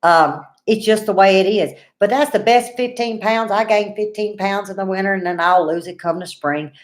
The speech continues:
I don't care. I don't care. That's some good eating.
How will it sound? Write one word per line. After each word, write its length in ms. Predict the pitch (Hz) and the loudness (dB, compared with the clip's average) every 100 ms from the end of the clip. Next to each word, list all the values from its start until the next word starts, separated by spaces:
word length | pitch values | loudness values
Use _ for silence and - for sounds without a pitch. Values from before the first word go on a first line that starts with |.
| _ _ | _ _
I 180 | - 202 | 0 2
don't 140 | 185 - | 2 0
care. 440 | 170 156 160 - _ _ _ _ _ _ _ _ _ _ _ _ _ _ _ _ _ _ _ _ | 0 2 0 -8 _ _ _ _ _ _ _ _ _ _ _ _ _ _ _ _ _ _ _ _
I 320 | 175 180 180 170 | 2 4 4 4
don't 300 | 170 170 180 | 4 2 0
care. 440 | 175 139 107 - _ _ _ _ _ | -4 -4 -6 -14 _ _ _ _ _
That's 240 | 175 196 | 2 2
some 240 | 190 143 135 | -2 -8 -6
good 300 | 165 185 190 | -6 -6 -6
eating. 500 | - 180 - 131 | -6 -8 -10 -20